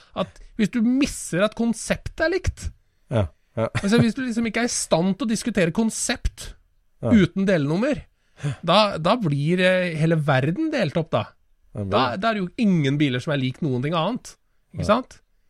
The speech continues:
Speaker 1: Det er som vi alltid sier at, eh, syvogseksti er one year only, men det er jo nesten alle år.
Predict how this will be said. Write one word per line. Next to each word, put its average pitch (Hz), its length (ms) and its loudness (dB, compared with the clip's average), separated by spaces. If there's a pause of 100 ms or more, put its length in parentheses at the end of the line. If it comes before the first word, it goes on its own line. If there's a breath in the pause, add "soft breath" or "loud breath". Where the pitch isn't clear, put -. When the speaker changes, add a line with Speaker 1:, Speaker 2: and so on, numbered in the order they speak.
Speaker 1:
Det 135 100 -4 (500 loud breath)
er 139 100 0
som 196 100 -2
vi 185 80 2
alltid 135 300 0
sier 127 300 -2
at, 127 160 -4
eh, 135 380 2
syvogseksti 120 800 -4
er 127 60 0
one 120 200 0
year 127 140 2
only, 127 420 -2 (520)
men 151 100 -2
det 147 120 0
er 98 180 -2
jo 107 80 -6
nesten 139 340 -6
alle 120 320 0
år. 127 160 2